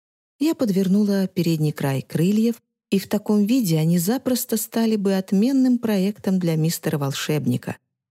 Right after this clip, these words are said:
продемонстрировали бы, каким образом возникает подъемная сила. А еще я бы рассказала Рите о том, как устроена аэродинамическая труба.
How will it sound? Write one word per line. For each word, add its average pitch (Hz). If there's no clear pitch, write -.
продемонстрировали 185
бы, 170
каким 165
образом 208
возникает 190
подъемная 185
сила. 170
А 139
еще 151
я 254
бы 226
рассказала 208
Рите 220
о 160
том, 254
как 294
устроена 233
аэродинамическая 190
труба. 113